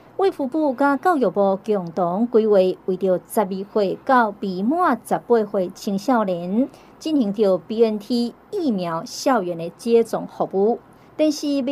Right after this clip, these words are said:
少的家长一方面希望囡仔会当量早来接种着疫苗，一方面伊阁烦恼B N T疫苗的安全性甲时效性。今仔日咱邀请到台大病院婚姻分院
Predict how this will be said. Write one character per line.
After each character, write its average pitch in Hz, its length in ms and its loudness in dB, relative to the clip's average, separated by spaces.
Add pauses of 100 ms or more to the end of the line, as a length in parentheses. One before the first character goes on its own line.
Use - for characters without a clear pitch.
少 392 140 0
的 339 80 0
家 269 240 2
长 339 320 0
一 214 100 -4
方 214 180 0
面 220 240 -4
希 220 200 -6
望 190 200 -2
囡 311 160 -4
仔 349 320 0
会 196 120 0
当 226 280 -2
量 185 320 2
早 320 380 -2
来 185 240 0
接 226 320 2
种 185 260 -4
着 180 300 -2
疫 247 140 -2
苗， 180 480 -2 (280)
一 262 60 2
方 320 160 2
面 320 320 0
伊 240 60 -2
阁 302 120 0
烦 202 400 -4
恼 285 220 6 (280)
B 247 140 -6
N 254 140 6
T 269 160 -4
疫 294 200 -4
苗 170 200 -4
的 - 160 -10
安 190 240 -2
全 190 260 -4
性 196 380 -6
甲 208 200 -2
时 180 380 -8
效 202 320 0
性。 - 320 -6 (380)
今 254 100 2
仔 277 80 2
日 254 180 2
咱 240 160 0
邀 208 200 0
请 277 160 0 (100)
到 220 220 2
台 190 180 0
大 196 160 0
病 175 240 -4
院 196 320 -2 (180)
婚 202 160 2
姻 185 240 -4
分 202 400 -2
院 190 280 -2